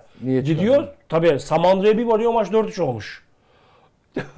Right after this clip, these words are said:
Speaker 1: Aslında
Speaker 2: Ya
Speaker 1: korkudan gidiyordur bence.
Speaker 2: Hayır, şey yapıyor.
Speaker 1: Yani
Speaker 2: Tep-,
Speaker 1: nasıl
Speaker 2: tep-,
Speaker 1: olsa yenildik diyor
Speaker 2: ha,
Speaker 1: maça.
Speaker 2: tepki koyuyor. Ki büyük ihtimal kadro dışı kalacak. Bir gidiyor dört üç olmuş. Hiçbir şey olmamış sonra tabii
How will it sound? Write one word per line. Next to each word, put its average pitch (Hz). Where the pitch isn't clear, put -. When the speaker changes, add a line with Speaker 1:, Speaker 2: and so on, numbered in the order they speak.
Speaker 1:
Aslında 151
Speaker 2:
Ya 165
Speaker 1:
korkudan 160
gidiyordur 113
bence. 110
Speaker 2:
Hayır, 139
şey -
yapıyor. 139
Speaker 1:
Yani 127
Speaker 2:
Tep-, 151
Speaker 1:
nasıl 170
Speaker 2:
tep-, 175
Speaker 1:
olsa 180
yenildik 175
diyor 143
Speaker 2:
ha, 190
Speaker 1:
maça. -
Speaker 2:
tepki 175
koyuyor. 175
Ki 160
büyük 175
ihtimal 190
kadro 170
dışı 190
kalacak. 226
Bir 175
gidiyor 190
dört 220
üç -
olmuş. 127
Hiçbir 139
şey 185
olmamış 165
sonra 120
tabii 110